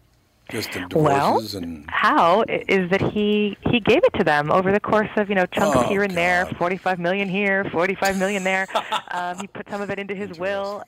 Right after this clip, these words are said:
Speaker 1: Interesting.
Speaker 2: Um, so th-, this, this is highly contested in, in legal battles that are only now starting to be, you know, settled or set, you know, years after it happened.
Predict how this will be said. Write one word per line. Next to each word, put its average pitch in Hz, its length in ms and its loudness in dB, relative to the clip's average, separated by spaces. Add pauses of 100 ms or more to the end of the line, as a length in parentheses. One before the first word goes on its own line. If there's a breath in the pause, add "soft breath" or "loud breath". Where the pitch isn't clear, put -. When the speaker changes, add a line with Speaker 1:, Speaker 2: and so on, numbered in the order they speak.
Speaker 1:
Interesting. 170 80 -8
Speaker 2:
Um, 175 420 -8 (180)
so 202 160 -4 (120)
th-, - 120 -12
this, 226 120 -10 (140)
this 254 180 -8
is 262 80 -8 (100)
highly 208 640 -8
contested 160 720 -10
in, 147 260 -10
in 147 220 -12
legal 165 260 -6
battles 139 380 -8
that 139 100 -10
are 143 140 -6
only 165 320 -10
now 139 380 -8
starting 135 340 -10
to - 100 -18
be, 135 400 -12
you - 60 -14
know, 135 220 -10
settled 139 280 -6
or 135 160 -8 (640 loud breath)
set, 160 220 -6 (180)
you - 60 -14
know, 143 80 -10
years 156 260 -6
after 147 240 -8
it - 80 -10
happened. 156 480 -10